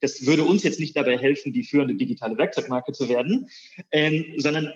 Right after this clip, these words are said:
wir sagen ganz anders, wir sagen, "Okay, pass auf, wir wollen, wir verdienen kein Geld daran, sondern das kommt alles den, äh, Community-Printern zugute und wir versuchen eigentlich nur auf der, eigentlich so auf beiden Seiten einen kleinen Pain zu lösen." Also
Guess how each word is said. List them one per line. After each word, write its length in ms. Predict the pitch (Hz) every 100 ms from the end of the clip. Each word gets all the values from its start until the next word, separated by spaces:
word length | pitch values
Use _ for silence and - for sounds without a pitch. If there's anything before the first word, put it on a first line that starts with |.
| -
wir 160 | 139 156
sagen 180 | 147 143
ganz 140 | 135
anders, 220 | 151 156
wir 40 | 127
sagen, 180 | 131 131
"Okay, 200 | - 151
pass 180 | 147
auf, 260 | 147 156 151
wir 160 | 123 127
wollen, 200 | 127 131
wir 80 | 131
verdienen 320 | 131 120 117
kein 140 | 117
Geld 160 | 123 160
daran, 400 | 151 139 135 135
sondern 260 | 120 120 117
das 220 | 120 -
kommt 180 | 123 117
alles 300 | 131 127 -
den, 440 | 127 131 123 127
äh, 340 | - 113 113 110
Community-Printern 920 | - 147 190 175 - 170 170 160 147
zugute 580 | - 139 151 147 139 139 - - _ - -
und 320 | 143 139 143
wir 140 | 147
versuchen 380 | 147 131 160 151
eigentlich 300 | 147 147 139
nur 140 | 135
auf 100 | 131
der, 120 | - - - _ -
eigentlich 280 | 151 151 135
so 200 | 139 135
auf 120 | -
beiden 280 | 143 156 131
Seiten 320 | 131 151 139
einen 100 | 127
kleinen 340 | - 131 127
Pain 280 | - 123 127
zu 120 | -
lösen." 340 | 113 117 110 113
Also 180 | 110